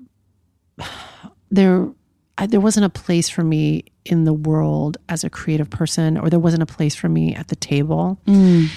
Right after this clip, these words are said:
Speaker 1: And I just wanna read you, like, a little bit from
Speaker 2: Yes,
Speaker 1: The Golden
Speaker 2: please.
Speaker 1: Palace.
Speaker 2: Yes, please.
Speaker 1: Um, but seriously, buy this on iTunes 'cause I'm,
Speaker 2: 'Cause it's good.
Speaker 1: it's good. I'm super proud of it. <laughs> and, and modest as hell.
Speaker 2: <laughs>
Speaker 1: Um,
Speaker 2: I'm
Speaker 1: so this
Speaker 2: proud
Speaker 1: is
Speaker 2: of
Speaker 1: from
Speaker 2: you.
Speaker 1: the, the Golden, oh, this is from the musical Now Hear This, by the by.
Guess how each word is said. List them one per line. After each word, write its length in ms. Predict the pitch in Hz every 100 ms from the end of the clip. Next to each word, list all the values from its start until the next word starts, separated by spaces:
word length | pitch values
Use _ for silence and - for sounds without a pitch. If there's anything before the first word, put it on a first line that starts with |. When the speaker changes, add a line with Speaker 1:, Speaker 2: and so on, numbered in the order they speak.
| - -
Speaker 1:
And 120 | 190
I 80 | 196
just 180 | 202 -
wanna 140 | 214
read 200 | 185 180
you, 100 | 175
like, 180 | 160 160
a 120 | 165
little 480 | 160 156 156 160 156
bit 460 | 156 - 151 151 - _ _
from 360 | - 160 151 151
Speaker 2:
Yes, 180 | 156 156
Speaker 1:
The 40 |
Golden 240 | 160 143 131
Speaker 2:
please. 60 |
Speaker 1:
Palace. 580 | 139 165 - 180 - -
Speaker 2:
Yes, 180 | 151 185
please. 420 | - 151 147 - - - -
Speaker 1:
Um, 340 | 175 165 165
but 240 | 175 185 -
seriously, 420 | 180 156 - 160
buy 200 | 156 156
this 180 | 156 156
on 80 |
iTunes 420 | 147 147 156 147 -
'cause 460 | 156 143 - - - _ _ -
I'm, 160 | 170 156
Speaker 2:
'Cause 180 | 143
it's 180 | 151 151
good. 240 | - 117 117
Speaker 1:
it's 120 | 113
good. 160 | 147
I'm 120 | 143 151
super 280 | - 160 165
proud 220 | - -
of 100 | 240
it. 140 | - _ _ _ _ - 175
<laughs> 40 |
and, 140 | 190 -
and 180 | 160 151
modest 460 | 147 147 139 - -
as 140 | 143
hell. 340 | - 147 135 151
Speaker 2:
<laughs> 40 | 156 147 - 240 - 220
Speaker 1:
Um, 300 | 190 160 175
Speaker 2:
I'm 60 | 156
Speaker 1:
so 140 | 214
this 80 | 160
Speaker 2:
proud 100 | 147
Speaker 1:
is 60 |
Speaker 2:
of 20 | 139
Speaker 1:
from 120 | 139
Speaker 2:
you. 80 | 135
Speaker 1:
the, 160 | 135 - - - - -
the 60 | 202
Golden, 440 | 220 247 294 285 -
oh, 120 | 240
this 240 | - 254
is 80 | 320
from 120 | 320 311
the 80 |
musical 320 | 262 247 247 240
Now 160 | 233
Hear 160 | 220 233
This, 200 | 254 262
by 160 | 165 151
the 60 |
by. 420 | 147 147 143 135